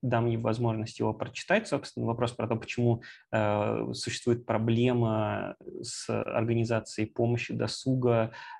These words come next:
э, что его ник-, что жестовый язык никто не знает, и что, э, люди с инвалидностью по слуху, зрению не всегда могут учиться, где хотят. Ну, это вот,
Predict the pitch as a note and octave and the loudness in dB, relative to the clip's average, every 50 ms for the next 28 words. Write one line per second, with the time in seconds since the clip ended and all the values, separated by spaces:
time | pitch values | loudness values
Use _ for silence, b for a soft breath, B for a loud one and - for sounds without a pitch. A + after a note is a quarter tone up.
0 | B - A2+ A2 G#2+ G#2+ A2 A2 G#2+ A2 G#2+ - - - - A2 A2 A2 G#2+ A2+ | B -2 0 0 0 0 0 0 -2 -2 -4 -6 -6 -4 -2 0 2 2 0 0
1 | A#2 A2+ A2+ A2+ A2+ A2 G#2+ - _ - - - A2+ A2 A2+ A2 - - A2+ A#2 | 2 2 2 2 2 0 -4 -6 _ -12 -6 -2 0 0 0 -2 -2 0 0 0
2 | A2 A2 A2 - A#2 - - A#2 A#2 A2+ A2 B2 C#3+ F#3+ A3+ A3+ G#3 G3 - - | 0 0 -2 -4 -6 -4 -2 0 0 0 0 2 2 2 4 2 2 0 0 -2
3 | A2+ - - - - A2 A2 A2 A2 B B B B B B - G#2+ G#2+ G#2+ G#2+ | -4 -4 -4 -2 0 2 2 2 0 B B B B B B 0 0 2 2 2
4 | G#2+ A2 A2 A2+ A2+ - A2 A2+ A#2 - - - A#2+ A#2+ A#2+ A2+ - A#2 A2+ A2 | 2 0 0 0 -2 -2 -2 -2 -4 -4 -2 0 2 2 2 0 0 0 0 2
5 | A2+ A2+ A#2 A#2 A2+ - - - A2 A2 - A#2+ - - A#2 A2+ A2+ A2+ A2+ A2 | 2 2 2 0 -2 -4 -4 -4 -4 -4 -4 -6 -4 -2 0 0 0 0 -2 -2
6 | - - A#2+ A2+ A2 A2+ A2+ A2+ A2+ - - - A2+ A2+ - - A2 A2 G#2+ - | -2 -2 0 0 2 0 0 -2 -4 -8 -8 -10 -10 -8 -6 -4 -4 -2 -4 -4
7 | A#2 - - E3 F#3+ A#3+ - - B B B B B B E3 G3 A3 - - C#3 | -8 -4 0 2 2 2 0 -4 B B B B B B 4 4 4 4 2 2
8 | C#3+ C#3+ C#3+ - | 2 0 0 -4